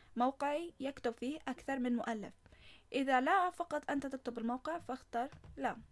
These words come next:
فإذا سأقول لا. والآن التالي. الآن يقول لي: "اربط مع جوجل سيرش كونسول". طبعا هنالك فيديو في القناة حول كيفية الربط، لن أقوم بذلك الآن، ولكن،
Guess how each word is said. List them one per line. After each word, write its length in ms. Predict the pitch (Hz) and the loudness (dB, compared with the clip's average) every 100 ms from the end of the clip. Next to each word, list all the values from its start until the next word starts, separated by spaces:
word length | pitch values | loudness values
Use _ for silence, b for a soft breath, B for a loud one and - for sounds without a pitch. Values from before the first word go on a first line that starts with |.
| - | -8
فإذا 220 | - 254 | -4 -2
سأقول 480 | 269 - - 240 277 - | -2 -6 -6 -6 -6 -2
لا. 240 | 269 196 - - b b b b b - | -2 -2 -8 -20 b b b b b -4
والآن 680 | 254 254 262 240 233 233 247 | 4 4 4 -2 -4 -4 -4
التالي. 440 | 269 - 339 247 - - - - _ - - - _ - - - - 269 | -8 -6 -4 -4 -10 -16 -20 -20 _ -20 -20 -20 _ -20 -20 -20 -2 4
الآن 260 | 277 339 | 6 6
يقول 300 | 320 311 320 | 4 2 0
لي: 260 | 277 277 311 B B B 339 | 0 -2 -4 B B B 2
"اربط 380 | 349 320 311 | 4 4 4
مع 120 | 254 240 | 2 0
جوجل 300 | 262 269 254 | 0 -2 -2
سيرش 320 | - 226 - | -2 -4 -6
كونسول". 420 | - 180 - - B B B B - | -10 -10 -10 -14 B B B B 8
طبعا 240 | 247 247 | 10 10
هنالك 380 | 262 285 285 254 | 8 8 6 2
فيديو 420 | 262 294 349 349 | 0 0 2 2
في 100 | 349 | 0
القناة 300 | 262 240 240 | -2 -2 -2
حول 220 | 254 226 | -2 -2
كيفية 320 | 220 226 233 226 | -4 -4 -6 -4
الربط، 440 | 214 247 302 311 | -2 0 0 -2
لن 140 | 294 269 | -2 -2
أقوم 280 | 254 247 | -2 -2
بذلك 360 | 214 208 196 190 | -2 -2 -4 -4
الآن، 400 | 185 - 254 349 277 | -6 -4 -4 -4 -2
ولكن، 600 | 240 240 240 240 262 | 0 0 -2 -2 -2